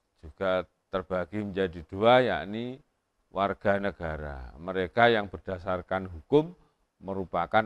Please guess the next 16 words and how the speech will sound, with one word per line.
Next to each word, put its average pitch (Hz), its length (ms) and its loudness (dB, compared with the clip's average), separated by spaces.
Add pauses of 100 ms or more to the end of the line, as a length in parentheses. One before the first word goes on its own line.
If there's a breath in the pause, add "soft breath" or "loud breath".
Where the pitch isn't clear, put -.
anggota 90 640 -2
dari 87 420 -6 (400)
negara. 67 720 -18 (920)
Baik 98 360 2
itu 101 480 -4
yang, 90 320 -2 (1400)
yang 87 320 -8
asli 98 560 -4
atau 82 300 -4
pribumi 98 680 -8
atau 101 640 -4 (2500)
orang 113 320 2
dari 101 280 0
negara 85 560 -4
lain, 98 240 -4
tetapi 147 600 0